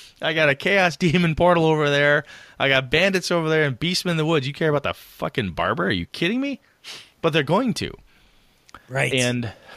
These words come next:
Speaker 1: <clears throat> the, I have learned over the time that whatever plastic dinosaur you throw into the sandbox for the players to potentially find,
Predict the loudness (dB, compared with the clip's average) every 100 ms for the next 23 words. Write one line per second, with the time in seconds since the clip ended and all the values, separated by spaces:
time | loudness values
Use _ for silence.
0 | -8 -6 -2 0 0 0 0 2 0 -6
1 | _ _ _ _ _ _ _ _ _ _
2 | -2 2 2 2 2 0 0 -2 -4 -10
3 | _ _ _ -6 -4 -4 -2 -2 -2 -2
4 | -2 0 0 0 0 0 0 -2 -4 -2
5 | -2 -2 -2 -4 -4 -2 -2 -2 -4 -4
6 | -4 -4 -4 -4 -6 -8 -6 -6 -6 -8
7 | -14 -10 -10 -10 -12 -8 -4 0 0